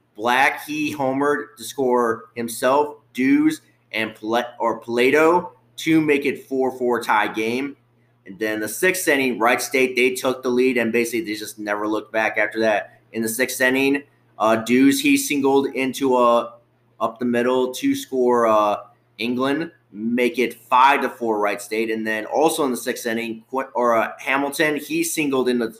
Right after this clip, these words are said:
center field to score, uh, Paleto to make it six to four Wright State. And then in the sixth inning,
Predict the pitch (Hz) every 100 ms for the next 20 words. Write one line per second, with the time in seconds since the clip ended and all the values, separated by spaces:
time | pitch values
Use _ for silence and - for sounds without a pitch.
0 | _ - - 120 113 113 113 110 113 110
1 | _ _ _ - 117 110 - 127 120 117
2 | 110 110 - - - 101 104 101 - 120
3 | 113 113 120 127 120 110 113 110 104 -
4 | - 160 165 - 139 113 120 110 101 95
5 | 95 _ _ 95 98 98 - - 95 107
6 | 120 - _ _ _ _ - 113 120 135
7 | 139 147 139 120 - 143 139 - 131 135
8 | 139 139